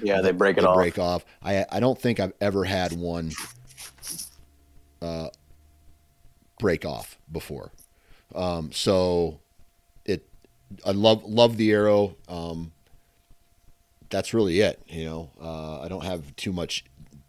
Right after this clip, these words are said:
Speaker 2: you know, too many details about the actual product itself, other than it's bat-, they're badass.
Speaker 1: That's a good recommendation
Speaker 2: Yeah.
Speaker 1: because with seasoned hunters, as you well, are well aware,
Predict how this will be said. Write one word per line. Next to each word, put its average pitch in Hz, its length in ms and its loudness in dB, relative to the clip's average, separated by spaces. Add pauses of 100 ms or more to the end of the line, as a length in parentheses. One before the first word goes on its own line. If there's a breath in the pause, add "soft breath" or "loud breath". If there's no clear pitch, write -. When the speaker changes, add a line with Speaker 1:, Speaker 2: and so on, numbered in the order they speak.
(200)
Speaker 2:
you 82 160 -8
know, 80 80 -8
too - 140 -8
many 82 180 -6
details 80 540 -6
about 78 340 -6
the 78 120 -8
actual 78 300 -6
product 82 380 -6
itself, 92 440 -2
other 80 180 -4
than 78 140 -6
it's 73 200 -10
bat-, 76 400 -8
they're 82 200 -4
badass. 69 580 -8 (1200)
Speaker 1:
That's 127 200 2
a 147 40 2
good 143 160 8
recommendation 120 800 4
Speaker 2:
Yeah. 73 60 -12
Speaker 1:
because 98 540 2 (220)
with 113 160 4
seasoned 131 360 4
hunters, 107 600 0 (920)
as 101 220 2
you 117 100 4
well, 123 320 4
are 107 140 6
well 120 180 6
aware, 104 480 2